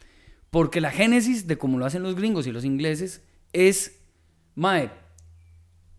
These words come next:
hay que decir unas varas muy incómodas, hay que decir unas varas que nadie quiere escuchar,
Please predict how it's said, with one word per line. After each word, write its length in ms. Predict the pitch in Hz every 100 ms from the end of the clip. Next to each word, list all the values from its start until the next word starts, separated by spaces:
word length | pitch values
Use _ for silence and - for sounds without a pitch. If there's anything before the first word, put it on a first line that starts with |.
| _ _ _
hay 180 | 151 196
que 160 | 220 240
decir 280 | 233 226
unas 220 | 226 220 190
varas 240 | 208 202
muy 240 | 165 214 269
incómodas, 580 | 269 214 139 143 - - - _
hay 100 | -
que 120 | 135 180
decir 140 | 180
unas 140 | 190 180
varas 180 | 180 180
que 120 | 139
nadie 320 | 151 202 226
quiere 160 | 190 185
escuchar, 500 | - 185 123 135